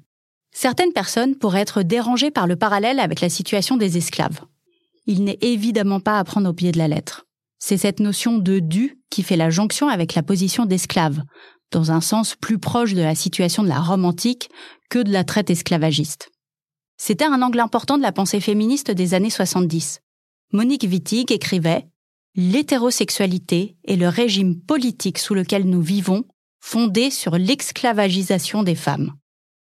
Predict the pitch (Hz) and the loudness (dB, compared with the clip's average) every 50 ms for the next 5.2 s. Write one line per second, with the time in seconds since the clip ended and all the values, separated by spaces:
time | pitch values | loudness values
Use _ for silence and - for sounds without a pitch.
0 | _ _ _ _ _ - 202 190 175 240 262 262 254 247 247 - 277 269 226 196 | _ _ _ _ _ -2 -2 0 2 2 2 2 2 2 2 2 0 2 2 2
1 | 185 165 165 - - - 262 254 - 254 226 - 226 - - 208 - - 208 196 | 2 2 0 0 0 0 0 0 0 0 0 0 -2 -2 -2 -4 -2 0 0 0
2 | 170 160 160 - - 165 - - - - - - 214 202 - 190 175 - - 185 | 2 0 0 0 0 0 0 -2 -4 -4 -2 -2 0 0 0 0 0 0 0 0
3 | 175 160 160 143 - - 190 185 175 170 160 143 160 147 160 160 180 220 277 339 | 0 0 0 0 0 0 2 2 2 0 -2 -2 -2 -2 0 0 0 2 2 0
4 | 339 285 - _ _ - - - - - _ _ 180 175 - - 233 - - 240 | 0 -2 -6 _ _ -20 -20 -20 -20 -20 _ _ -2 0 0 0 -2 0 0 2
5 | 220 220 214 | 2 2 0